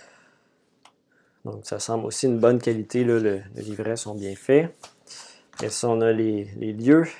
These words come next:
à coller sur une map. Donc, les vingt-cinq lieux, je pense, à, ce que j'ai compris, c'est juste à Gloomhaven qu'on, qu'on est, tandis que Gloomhaven,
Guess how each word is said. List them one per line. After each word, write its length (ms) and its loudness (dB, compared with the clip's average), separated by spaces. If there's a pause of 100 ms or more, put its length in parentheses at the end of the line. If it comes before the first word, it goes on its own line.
(120)
à 120 -4
coller 580 4 (460)
sur 240 -14
une 160 -4
map. 280 2 (580)
Donc, 200 -20
les 100 -8
vingt-cinq 760 -2
lieux, 220 2
je 100 -6
pense, 240 -4
à, 240 -4 (640)
ce 100 -18
que 140 -2
j'ai 140 2
compris, 420 2
c'est 240 0
juste 300 2
à 100 2
Gloomhaven 680 2 (240)
qu'on, 340 -14
qu'on 380 -8
est, 220 -4
tandis 220 -8
que 100 -4
Gloomhaven, 720 2